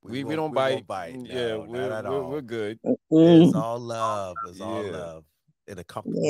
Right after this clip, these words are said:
Speaker 3: Yes.
Speaker 1: space, you know?
Speaker 2: Yep.
Speaker 1: <laughs>
Speaker 2: And make sure you follow us on social media at B I C Podcast. That's Facebook, Twitter, and Instagram at B I C Podcast.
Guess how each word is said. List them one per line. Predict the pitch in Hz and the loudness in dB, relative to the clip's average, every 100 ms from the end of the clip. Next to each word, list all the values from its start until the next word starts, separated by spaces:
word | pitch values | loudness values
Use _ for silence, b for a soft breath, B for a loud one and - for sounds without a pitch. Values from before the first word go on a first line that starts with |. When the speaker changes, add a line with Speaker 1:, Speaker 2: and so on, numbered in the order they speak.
| 143 | 0
Speaker 3:
Yes. | 135 | -2
Speaker 1:
space, | 104 85 76 - - _ _ | -6 -18 -20 -20 -20 _ _
you | 95 | _
know? | 92 92 92 95 | -18 -16 -18 _
Speaker 2:
Yep. | - 113 - 143 - | -8 -8 -8 -18 -12
Speaker 1:
<laughs> | 151 | -10
Speaker 2:
And | 85 98 95 85 - | -8 -10 -10 -16 -18
make | 98 127 - | -8 -8 -6
sure | 147 | -6
you | 143 | -8
follow | 127 135 131 123 | -2 0 2 2
us | 120 113 _ | 0 -2 _
on | 107 101 98 | -6 -6 -6
social | - 120 - 110 | -6 -4 -6 -8
media | 107 101 90 76 73 _ | -10 -10 -10 -10 -10 _
at | 92 90 82 _ _ _ | -4 -2 -4 _ _ _
B | 110 110 | -4 -2
I | 104 95 | -2 -4
C | - 90 | -10 -14
Podcast. | - 107 113 - 123 123 - | -4 -4 -2 -2 -2 -2 -4
That's | 87 85 | -6 -8
Facebook, | - 113 117 - 120 104 - | -8 -8 -8 -8 -10 -10 -14
Twitter, | 127 113 107 _ | -10 -8 -8 _
and | 104 113 117 | -6 -6 -8
Instagram | 117 117 107 92 95 95 - | -12 -12 -14 -10 -8 -8 -8
at | 87 - | -8 -8
B | 98 95 | -8 -4
I | 90 | -4
C | - 92 | -6 -10
Podcast. | 101 107 107 120 117 117 - | -4 -4 -4 -4 -4 -4 -6